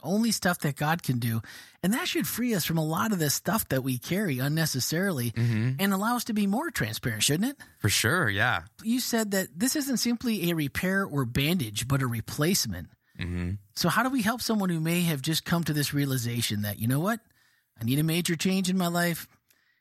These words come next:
Speaker 1: And maybe even that God, I don't know, maybe he's the answer, or maybe this God could be a thing.
Speaker 2: Right.
Speaker 1: And this Jesus guy that's supposed to be rescuing people, or maybe,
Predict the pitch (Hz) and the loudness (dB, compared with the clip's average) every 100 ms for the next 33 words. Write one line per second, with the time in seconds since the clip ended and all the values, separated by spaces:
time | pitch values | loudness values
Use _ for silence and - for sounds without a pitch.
0 | _ 127 131 139 277 320 233 220 220 180 | _ 0 0 2 0 0 0 2 0 0
1 | 165 170 202 208 156 151 143 143 - - | 0 2 2 0 -2 -2 -4 -8 -18 -4
2 | 170 214 202 151 175 214 180 127 113 101 | 0 2 2 2 2 2 0 0 -2 -2
3 | 101 - 139 127 123 117 147 190 175 147 | -4 -2 0 2 2 2 2 2 0 0
4 | 160 143 131 - 196 156 107 - 101 98 | 0 0 0 0 0 0 -2 -4 -8 -4
5 | 117 - 87 80 82 - - 143 151 120 | -4 0 2 2 -2 -10 -4 0 0 0
6 | 135 214 180 131 110 127 135 131 - 131 | 0 0 0 -2 -2 0 0 0 -2 0
7 | 160 170 - 127 117 - - 120 120 190 | 0 0 -2 -4 -6 -10 -2 0 2 0
8 | - 120 104 104 - 104 110 120 131 98 | 0 0 0 -2 0 0 0 0 0 -2
9 | 107 120 143 123 107 | 0 2 2 0 -2